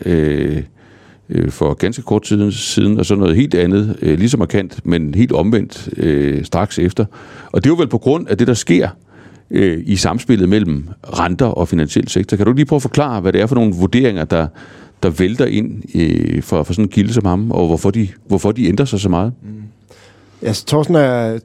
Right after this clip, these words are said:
Speaker 2: Thorsten Sløkke er et meget, øh, interessant billede på, øh, hvor meget tingene jo, øh, hvad skal man sige, er vendt på hovedet på ret kort, øh, tid,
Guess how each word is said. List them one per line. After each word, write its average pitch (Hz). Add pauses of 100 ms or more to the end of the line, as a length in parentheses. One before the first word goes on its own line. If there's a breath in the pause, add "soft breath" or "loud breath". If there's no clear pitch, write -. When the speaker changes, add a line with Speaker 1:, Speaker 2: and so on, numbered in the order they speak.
Speaker 2:
Thorsten 120
Sløkke 135
er 139
et 120
meget, -
øh, 107
interessant 127
billede 143
på, 120
øh, 101 (1200 loud breath)
hvor 110
meget 107
tingene 147 (240)
jo, 113 (360 loud breath)
øh, 110
hvad 104
skal -
man 123
sige, 123
er 127
vendt 127
på 151
hovedet 147
på 139
ret 123
kort, -
øh, 110
tid, 156